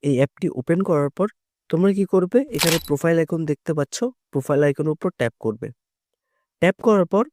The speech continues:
এখানে দেখতে পাচ্ছ একটা কিউআর কোড অপশন দেওয়া আছে নিচে, প্রোফাইলের নিচে, এই অপশনটা সিলেক্ট করবে। এরপর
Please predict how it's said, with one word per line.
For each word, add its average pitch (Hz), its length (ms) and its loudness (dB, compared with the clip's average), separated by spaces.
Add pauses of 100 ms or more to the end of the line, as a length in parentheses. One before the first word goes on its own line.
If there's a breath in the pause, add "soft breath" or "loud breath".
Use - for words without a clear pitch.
(580)
এখানে 185 240 0
দেখতে 185 280 -2
পাচ্ছ 185 260 0
একটা 190 240 -4
কিউআর 165 260 2
কোড 175 220 -4
অপশন 135 420 -2
দেওয়া 156 220 2
আছে 131 200 -6 (420)
নিচে, 143 260 -2 (100)
প্রোফাইলের 147 460 0
নিচে, 135 200 -4 (500)
এই 151 100 2
অপশনটা 180 360 -2
সিলেক্ট 131 360 -2
করবে। 107 200 -6 (580)
এরপর 202 240 2